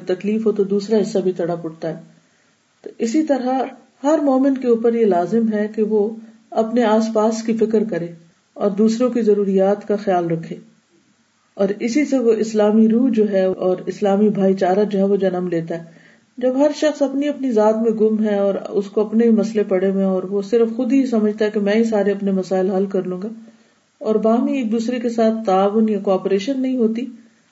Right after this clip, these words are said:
تو پھر اس معاشرے کے اندر سرد مہری اور بے چینی اور بد اخلاقی اور بہت دوسری اخلاقی برائیاں جو ہیں وہ پیدا ہو جاتی ہیں۔ تو اس لیے ہم سب کو اس بات کا خیال رکھنا چاہیے کہ ہم اپنا حصہ کس طرح ادا کر رہے ہیں۔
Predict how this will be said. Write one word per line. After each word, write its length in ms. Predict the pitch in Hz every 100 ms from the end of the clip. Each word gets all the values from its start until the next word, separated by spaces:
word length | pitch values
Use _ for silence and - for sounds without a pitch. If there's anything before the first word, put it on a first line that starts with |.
| _
تو 100 | 254
پھر 160 | 285 294
اس 180 | 277
معاشرے 420 | 262 226 226 277 269
کے 140 | 240
اندر 320 | 220 226 233
سرد 340 | 226 - 220 196
مہری 480 | 208 226 226 220
اور 180 | 214 196 190 - - - -
بے 240 | 208 208 214
چینی 420 | 220 214 226 226
اور 180 | 208 196 - - _ _
بد 200 | - 196
اخلاقی 500 | 196 202 208 208 240
اور 100 | 226
بہت 360 | 220 247 277 226
دوسری 400 | 214 214 226 220 - - - -
اخلاقی 400 | 196 208 202 220
برائیاں 400 | 190 190 202 208
جو 120 | 190
ہیں 80 | 190
وہ 120 | 190
پیدا 280 | 185 175 175
ہو 120 | 180
جاتی 340 | 170 165 151 170
ہیں۔ 140 | 165 - _ _ _ _ _ _ _
تو 80 | -
اس 160 | -
لیے 100 | 254
ہم 180 | 247 226
سب 280 | 226 294 -
کو 60 |
اس 140 | 247 226
بات 300 | 202 190 202
کا 80 | 190
خیال 300 | 196 175 170
رکھنا 260 | 165 175
چاہیے 360 | - 117 - - - _ _ _ _ _ _ _ _
کہ 80 | -
ہم 320 | 196 240 240 -
اپنا 300 | 196 220 220 190
حصہ 200 | - 220 220
کس 140 | 247 -
طرح 220 | 226 185
ادا 240 | 165 165
کر 200 | 165 160
رہے 120 | 156
ہیں۔ 160 | 160